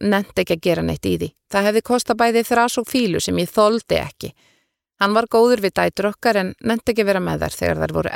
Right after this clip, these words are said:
erfiðar. Við skildum eftir tíu ára hjónaband, í sátt og samlyndi. Ástin var löngu horfin og einu tilfinningarnar sem voru eftir hjá okkur voru vinátta og sameiginleg ást á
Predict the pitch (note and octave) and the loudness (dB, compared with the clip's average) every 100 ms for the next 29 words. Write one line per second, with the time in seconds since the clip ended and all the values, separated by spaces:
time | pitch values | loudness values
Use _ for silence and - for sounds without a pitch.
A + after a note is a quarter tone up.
0 | E2+ D#3 - - - _ _ _ _ _ | -4 -2 -6 -8 -16 _ _ _ _ _
1 | _ _ _ G#3 - B3 A3 G3 F3 - | _ _ _ -4 0 0 0 -2 -4 -6
2 | F3 - G3+ G3+ G#3 G#3 G3 D#3+ - - | -8 -4 0 0 0 -2 -2 -2 -4 -8
3 | - - - A#3 D4 D#4+ C4 F#3 D#3+ D#3+ | -12 -18 -6 0 0 0 -2 0 0 -4
4 | - - - - - - - - G#3 G#3+ | -8 -14 -14 -14 -14 -14 -16 -2 0 0
5 | - G#3+ G3+ G#3 A3+ A#3 G#3+ A3+ G3 F3 | 0 2 2 2 0 0 0 2 2 0
6 | E3+ - G#3+ A#3+ A#3+ A#3+ A3+ A3 G3+ F#3 | -2 -2 2 2 2 0 0 0 -2 -2
7 | G3 F#3 - F#3 F#3 F#3 F#3 F#3 F3+ E3+ | -2 0 0 0 0 0 -2 -4 0 0
8 | E3 - F3 F#3+ F#3 F3 E3 D#3 G3 F#3+ | 0 -4 -2 -2 0 -2 -2 -2 0 0
9 | F#3 - A3 A3+ G#3 G3 F3+ D#3 - | 0 0 0 2 0 0 0 -2 -2